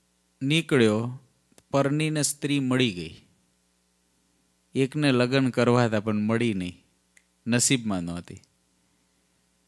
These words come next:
એને પ્રારબ્ધ યોગે કરી ના મળી એટલે સાંખ્યોગી રહ્યો. સાંખ્યોગી રહ્યો કહેતા સંસાર છોડીને રહ્યો.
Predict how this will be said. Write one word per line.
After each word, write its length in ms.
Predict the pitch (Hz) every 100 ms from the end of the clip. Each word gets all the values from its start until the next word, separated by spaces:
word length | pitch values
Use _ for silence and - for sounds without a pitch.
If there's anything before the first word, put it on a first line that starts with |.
| _ _ _ -
એને 180 | 135 170
પ્રારબ્ધ 500 | 147 131 143 165 160
યોગે 300 | 160 160 165
કરી 240 | 165 160 156
ના 200 | 165 170
મળી 280 | 147 131
એટલે 240 | 123 131 143
સાંખ્યોગી 680 | 170 175 170 165 143 131 127
રહ્યો. 240 | 120 117 - _ _ _ _ _ _ _ -
સાંખ્યોગી 640 | 135 139 139 143 139 139
રહ્યો 160 | 135 131
કહેતા 420 | 127 127 147 175 _ _ _ _ _ -
સંસાર 540 | - 123 123 143 151 143
છોડીને 600 | - - 151 151 120 92
રહ્યો. 240 | 80 80